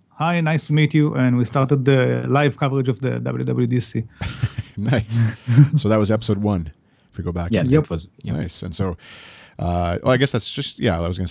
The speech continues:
Speaker 2: say a year, but a year and a half now, I guess, basically, since W W D C. It's in June.
Speaker 3: Yeah.
Speaker 2: Give or
Speaker 3: Our,
Speaker 2: take.
Speaker 3: our fiftieth celebration was the, this year W W D C was exactly fifty episode. We
Speaker 2: Nice.
Speaker 3: missed a couple. But
Speaker 2: Right.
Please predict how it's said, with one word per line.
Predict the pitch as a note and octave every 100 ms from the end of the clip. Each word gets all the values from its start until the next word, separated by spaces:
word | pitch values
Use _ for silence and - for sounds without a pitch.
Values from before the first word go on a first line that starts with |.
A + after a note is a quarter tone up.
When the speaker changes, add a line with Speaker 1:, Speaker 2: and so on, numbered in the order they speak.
| F2
Speaker 2:
say | E2+ E2+
a | -
year, | F2 G#2
but | E2+
a | F2+
year | E2+
and | E2
a | D#2
half | F2 F2 - _
now, | - G2 G2+
I | G2+
guess, | A#2+ -
basically, | A#2+ - -
since | A#2+ G2+ F2+ - _ _ -
W | G2+
W | G#2 G#2
D |
C. | -
It's | G#2+ -
in | E2
June. | E2+ F2 G2 F2+
Speaker 3:
Yeah. | D#3 A2+ D#2+ - -
Speaker 2:
Give | F#2
or | F2+
Speaker 3:
Our, | G2
Speaker 2:
take. | F2 F#2+
Speaker 3:
our | F#2+ G2 F#2+
fiftieth | - - - - D3+ D3 D3+ C#3+
celebration | - C3 A2+ A#2+ A#2 A#2+ A#2
was | F#2+ F#2 F2+
the, | F#2 F2 F2 E2+ E2+ E2+ E2 D#2+
this | G#2 -
year | F2+ D#2
W | F#2 E2 E2
W | E2 E2
D | E2+
C | F2
was | E2+ D#2+
exactly | E2 E2 F2 F2
fifty | - F2 -
episode. | C#2+ - - D#2+ -
We | G2
Speaker 2:
Nice. | E2+
Speaker 3:
missed | D#2+ E2+
a |
couple. | E2+ - - -
But | -
Speaker 2:
Right. | A2+ D#2